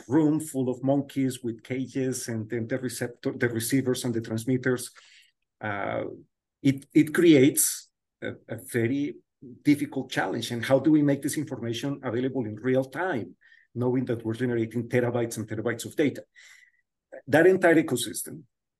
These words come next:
mm, I think that exemplifies the biggest challenges that we have in data science. That is, how do we advance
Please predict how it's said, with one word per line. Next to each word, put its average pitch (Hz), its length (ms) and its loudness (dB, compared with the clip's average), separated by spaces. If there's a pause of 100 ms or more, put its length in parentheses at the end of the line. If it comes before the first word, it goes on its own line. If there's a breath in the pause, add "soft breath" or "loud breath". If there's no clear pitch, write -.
(180)
mm, - 220 -14 (460)
I 113 100 -4
think 127 280 2
that 131 180 2
exemplifies 135 1200 0 (340)
the 117 140 -2
biggest 123 380 -2
challenges 131 760 -2
that 98 160 -8
we 107 140 -6
have 110 420 -4 (640)
in 95 240 -8
data 104 320 -2
science. 107 720 -4 (540)
That 113 180 -2
is, 110 180 0
how 107 120 4
do 113 180 2
we 120 300 4
advance 117 680 0